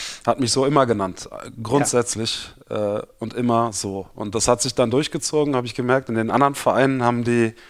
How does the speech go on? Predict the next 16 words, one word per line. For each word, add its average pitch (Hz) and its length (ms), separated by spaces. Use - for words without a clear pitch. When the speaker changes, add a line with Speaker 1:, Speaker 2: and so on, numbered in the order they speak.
Speaker 1:
die 127 80
anderen 127 260
Jugos 135 280
das 120 180
auch 143 140
so 151 180
gemacht. 147 460
Und, 107 340
äh, - 20
dann 104 880
ist - 120
das 127 120
irgendwie 131 240
so 123 140
hängen 147 180
geblieben. 120 460